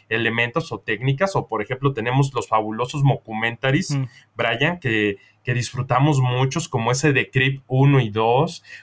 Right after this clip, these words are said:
Speaker 1: como el de V H S, este, que es una película fenomenal de terror,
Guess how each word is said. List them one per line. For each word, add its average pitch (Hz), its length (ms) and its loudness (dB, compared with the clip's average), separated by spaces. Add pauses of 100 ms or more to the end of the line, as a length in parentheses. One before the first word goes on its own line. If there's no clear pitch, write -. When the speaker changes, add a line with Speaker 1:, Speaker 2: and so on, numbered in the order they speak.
Speaker 1:
como 120 320 0
el 117 120 0
de 113 420 4
V 131 140 2
H 131 580 2
S, 139 460 2 (340)
este, 113 560 -2
que - 80 -6
es - 120 -4
una 135 160 2
película 120 340 0
fenomenal 107 460 -2
de 123 100 -4
terror, 123 500 2